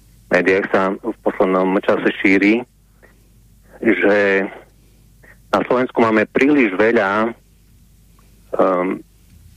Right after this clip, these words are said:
príliš veľa obecných poslancov, príliš veľa starostov, e, tej, tej lokálnej pol-, že v tej lokálnej politike, že je príliš veľa ľudí.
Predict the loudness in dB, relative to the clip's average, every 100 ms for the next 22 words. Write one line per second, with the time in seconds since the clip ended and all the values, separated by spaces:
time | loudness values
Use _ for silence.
0 | -20 -20 -2 0 2 0 0 -2 0 -2
1 | 0 -2 0 0 0 0 0 2 2 2
2 | 0 0 -2 0 -2 -2 0 2 0 -4
3 | -12 -20 -20 -20 -2 0 0 0 0 2
4 | 0 2 0 0 0 0 0 0 0 0
5 | 0 -2 -2 0 0 0 -2 -2 -2 -2
6 | -2 0 -2 0 -2 0 2 2 0 -4
7 | 0 2 2